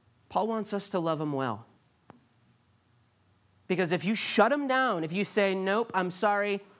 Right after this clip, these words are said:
you need Jesus, you need to fix everything in your life, I don't agree with what you're doing, you are a sinner, you're an evil person," wow, you closed a lot of doors in that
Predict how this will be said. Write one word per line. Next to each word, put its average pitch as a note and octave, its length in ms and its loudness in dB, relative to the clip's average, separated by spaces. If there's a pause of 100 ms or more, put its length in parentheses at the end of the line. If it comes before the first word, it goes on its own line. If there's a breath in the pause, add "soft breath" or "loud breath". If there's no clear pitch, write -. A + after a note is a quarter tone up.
(100 loud breath)
you F#3+ 100 2
need F#3+ 200 0
Jesus, G#3 640 0 (180 loud breath)
you G3 80 0
need G3 140 0
to E3 60 -2
fix - 340 -2
everything F#3+ 400 0
in F#3 100 -2
your F3+ 120 0
life, F#3+ 380 0 (200 loud breath)
I F3+ 100 4
don't G3+ 140 0
agree G#3 320 0
with G3 180 -2
what F#3 140 -2
you're F3 120 -2
doing, G3+ 520 0 (180 loud breath)
you G#3 200 0
are F#3 340 0
a D#3 80 -4
sinner, A3 640 0 (180)
you're F3+ 220 0
an E3 220 -2
evil G#3 280 2
person," A3+ 680 0 (720 soft breath)
wow, D3 280 0
you D3 140 -4
closed D3+ 360 -4
a C3+ 40 -2
lot C3+ 220 0
of B2+ 120 -4
doors B2+ 280 -4
in B2 100 -4
that B2 220 -2